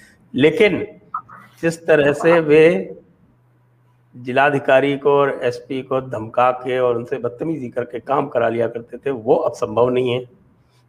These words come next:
मुझे लगता है एक ये भी बहुत बड़ा कारण है। उसके अलावा धंधे बहुत अच्छे चलते थे, वो धंधे भी नहीं चल पा रहे। तो इससे जनता को तो राहत है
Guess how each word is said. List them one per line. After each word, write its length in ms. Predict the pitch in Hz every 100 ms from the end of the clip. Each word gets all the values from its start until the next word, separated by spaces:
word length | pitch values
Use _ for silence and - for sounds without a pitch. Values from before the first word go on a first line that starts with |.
| _
मुझे 160 | 117 123
लगता 240 | 139 135
है 80 | 156
एक 260 | 143 143 -
ये 160 | 120 110
भी 100 | 143
बहुत 240 | 131 147
बड़ा 160 | 147 147
कारण 360 | 147 135 131
है। 280 | 120 123 127 _ _ _ _ _ _ _ _ _ -
उसके 260 | 123 - 143
अलावा 760 | 147 135 135 139 123 - - -
धंधे 460 | 113 101 104 107 151
बहुत 180 | 147 156
अच्छे 240 | 147 160
चलते 360 | 147 135 131 143
थे, 240 | 143 131
वो 180 | 120 107
धंधे 280 | 92 92 123
भी 100 | 143
नहीं 160 | 143
चल 100 | 143
पा 240 | 143 143 131
रहे। 140 | 127 120 _ _ _ _
तो 180 | - 494
इससे 380 | 202 170 - 254
जनता 540 | 180 147 131 131 135
को 220 | 127 156 147
तो 200 | 147 226
राहत 280 | 226 214 208
है 560 | 202 240 - - -